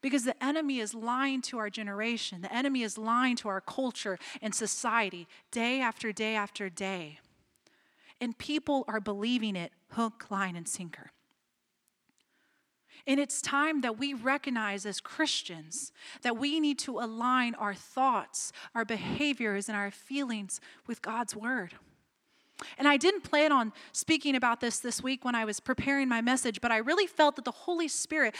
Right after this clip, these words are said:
was impressing this upon my heart. And it may just be for one person, but it's enough if it's just for one person. This is for all of the parents or the grandparents, the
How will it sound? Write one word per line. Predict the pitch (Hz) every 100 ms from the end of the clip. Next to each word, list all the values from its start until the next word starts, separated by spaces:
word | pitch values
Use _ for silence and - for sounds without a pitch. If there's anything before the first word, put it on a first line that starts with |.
| -
was | 262 269
impressing | 247 - 294 - 294
this | 262
upon | 254 - 254
my | 233
heart. | 220 - 294 247
And | 240
it |
may | 247 330
just | 349 339
be | 320
for | 294 277
one | 254 294
person, | - 302 - 220 - -
but | - 247
it's | 254
enough | 277 277 285 262
if | 226
it's | 240
just | - 285 -
for | -
one | 277 269 277
person. | - 285 285 - 190 156 151 _ _ _ _ _ _ _ _ _ _ _ _ _ _ _
This | 285 311
is | 339
for | - 277
all | 277 277
of | 247
the | 208
parents | - - 277 277 220 190 -
or | 202
the |
grandparents, | 190 220 254 269 262 - 226 202 185 175 -
the | - 180